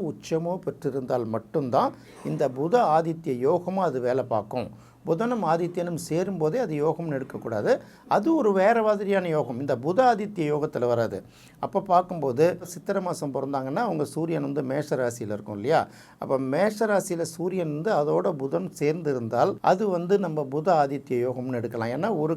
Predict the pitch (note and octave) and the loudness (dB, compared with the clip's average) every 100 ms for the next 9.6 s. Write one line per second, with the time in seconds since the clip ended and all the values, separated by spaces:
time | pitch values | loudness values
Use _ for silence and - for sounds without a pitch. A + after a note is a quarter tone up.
0 | D#3 D3+ F3 D3 C#3+ G3+ D3 C3+ - G3+ | -2 -2 -2 -6 -4 -4 -2 -4 -4 -4
1 | - D3 - E3 A#2+ - G#2+ G2+ F#2+ - | -4 -4 -4 -4 -4 -8 -12 -10 -10 -6
2 | D3+ D3+ G3+ G3+ F#3+ G#3 D3+ D#3+ G3+ E3+ | 0 2 2 2 0 0 -2 -2 -2 -4
3 | - F#3 E3+ D#3 D3 C3 E3 G3+ D#3 D#3 | -4 -4 0 -2 -2 -2 -2 -2 -2 -2
4 | G3+ E3+ C#3+ - C#3+ G#3 G#3 F#3+ F#3+ F3 | 0 2 0 -2 -4 -4 -4 -4 -4 -4
5 | F#3 D3 D3 D#3+ E3 E3 C#3 C#3 A#2+ A#2+ | -4 -4 -2 -2 -2 0 0 0 -4 0
6 | G#2+ B2 A#3+ - - - - - F3 A#3 | 0 0 -2 -6 -18 -12 2 4 4 2
7 | G3+ D3+ C#3+ D3 D#3 C3+ C3 B2 B2+ F#3+ | -2 -4 -6 -6 -4 -4 -4 -4 -4 -4
8 | - C#3+ D3+ F#3+ B2 C3 A#2+ B2 A#2+ C3+ | -2 -2 2 4 4 0 -4 -2 -2 -4
9 | B2+ A2 A2+ G#2 G2 | -4 -6 -6 -6 -6